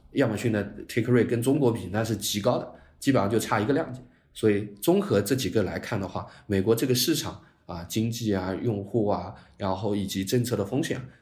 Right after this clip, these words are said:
这些都可控，所以选择这个市场，啊，特别好。而且，啊，你可以认为，呃，东南亚虾皮到欧洲是养工，你是累的。你如果从欧美体系做完以后，你再到东南亚，那盘货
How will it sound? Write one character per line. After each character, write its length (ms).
这 120
些 100
都 120
可 160
控， 300
所 180
以 280
选 240
择 100
这 120
个 60
市 140
场， 220
啊， 100
特 140
别 100
好。 300
而 100
且， 220
啊， 300
你 100
可 120
以 40
认 200
为， 240
呃， 280
东 160
南 220
亚 160
虾 240
皮 220
到 140
欧 200
洲 400
是 240
养 240
工， 380
你 100
是 140
累 180
的。 100
你 120
如 120
果 140
从 220
欧 120
美 160
体 140
系 140
做 160
完 140
以 40
后， 180
你 80
再 160
到 140
东 160
南 140
亚， 320
那 100
盘 220
货 280